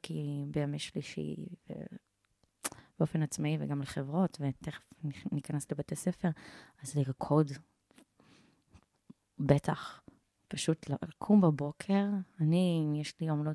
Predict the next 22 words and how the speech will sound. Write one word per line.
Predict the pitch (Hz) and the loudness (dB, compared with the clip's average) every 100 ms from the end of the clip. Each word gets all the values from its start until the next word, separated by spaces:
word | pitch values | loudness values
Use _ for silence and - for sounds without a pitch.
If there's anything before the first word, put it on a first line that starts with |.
| - | -4
טוב, | - 151 175 156 165 - | 0 4 4 0 -10 -10
כזה, | 165 160 156 165 | -6 -4 -4 -2
לא | 170 | -4
ישנתי | 170 - 156 180 190 | -4 -2 -2 -2 -4
טוב | - 170 | -10 -6
בלילה, | 165 160 185 196 202 - - - - - | -2 -2 -2 -4 -8 -16 -20 -20 -18 -14
אני | 170 | 4
קמה | 180 208 196 | 8 10 8
בבוקר | 156 165 - 226 208 - | 6 2 4 2 2 -2
כבר | - 170 | -4 0
בדרך | 160 156 180 220 - 165 | 0 2 4 2 2 -2
לצחצוח | 151 143 - 151 - 190 - | 0 -2 -8 -12 -4 -4 -4
שיניים, | - 156 170 185 | -8 -6 -6 -6
כמו | - | -10
שאמרתי, | - 156 151 156 202 - - - - | -2 0 0 -2 -10 -14 -16 -8 0
אני | 156 | 0
ככה. | - 160 - 143 _ _ _ _ - - | 2 2 0 -10 _ _ _ _ -20 -18
<laughs> | - - - - | -18 -18 -10 6
אני | 508 - 233 - | 8 12 12 12
כאילו, | 220 185 | 10 8
"אה, | - 622 330 480 539 - - | 6 6 8 6 6 4 4
פאק." | - 523 587 - - | -2 -2 -4 -8 -8